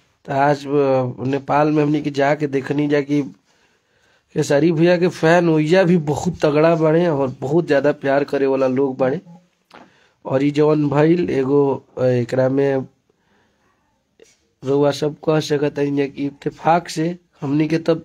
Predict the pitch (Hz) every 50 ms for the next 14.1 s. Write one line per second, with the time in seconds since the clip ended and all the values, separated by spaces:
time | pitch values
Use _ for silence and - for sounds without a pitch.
0 | - - 160 151 147 - - - 175 170 - - 170 160 160 156 - - 165 175
1 | 180 180 175 165 160 156 151 135 139 135 - - 147 135 - - - 156 151 151
2 | 147 - 151 139 127 147 139 131 123 123 127 - _ _ _ _ _ _ _ _
3 | _ _ _ _ _ _ _ _ _ _ - 139 139 131 131 131 131 143 147 131
4 | 131 143 143 160 156 147 147 175 - - - 139 139 - 165 151 151 - - 143
5 | 143 147 143 - - 151 147 147 147 147 139 143 143 143 139 139 - 139 131 135
6 | 143 135 151 147 156 156 151 151 - 147 147 147 - - 160 156 151 143 151 151
7 | 147 151 156 156 147 147 - 127 131 135 131 127 123 127 123 - _ _ _ _
8 | _ _ _ _ _ _ _ _ _ _ _ _ - 151 151 156 156 147 160 147
9 | - - - 165 160 170 180 185 185 185 165 - - _ - - 147 151 147 143
10 | 143 143 139 143 156 170 185 196 180 175 175 170 165 160 156 143 151 147 143 143
11 | 160 165 160 156 156 156 165 175 160 147 156 147 151 - 139 135 139 135 - 147
12 | 135 135 131 135 135 135 139 139 139 - - - 131 - 143 139 135 - 131 127
13 | 139 131 127 127 127 131 135 131 127 123 123 120 120 120 120 117 - - 110 113
14 | 127 147